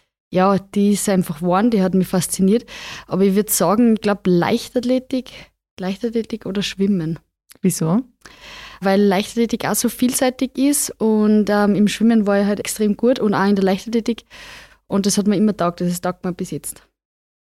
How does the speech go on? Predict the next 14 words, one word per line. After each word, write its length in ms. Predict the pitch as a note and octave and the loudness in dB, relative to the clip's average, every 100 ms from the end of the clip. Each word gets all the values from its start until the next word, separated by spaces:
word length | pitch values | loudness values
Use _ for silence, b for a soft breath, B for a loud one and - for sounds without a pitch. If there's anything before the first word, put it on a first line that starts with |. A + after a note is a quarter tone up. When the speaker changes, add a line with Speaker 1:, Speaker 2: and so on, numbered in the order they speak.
| _ - | _ 0
Speaker 2:
Du 100 | A3 | 0
hast 200 | A3 - | 2 0
vor 120 | F#3 | 2
einem 240 | F#3 A3 | 2 4
Jahr 320 | G#3+ G3+ G3+ | 4 4 2
deine 280 | G3 F3 F#3 | 2 0 -2
Karriere 480 | - F#3 F#3+ A3 F#3 | -4 -4 0 2 2
beendet. 600 | E3+ D#3 D3+ E3+ D4 - - | 2 0 -2 -2 -4 -6 2
Wenn 160 | F#3+ | 2
du 380 | F#3+ F#3+ F#3+ F#3+ | 4 4 4 2
auf 260 | - F#3 - | -2 -8 -4
die 160 | F#3+ | -6
Zeit 320 | - F3+ G3 | -2 -2 -2
zurückschaust, 840 | - F#3+ G#3+ - - D#3 D#3 - | -4 -4 -4 -6 -6 -6 -8 -12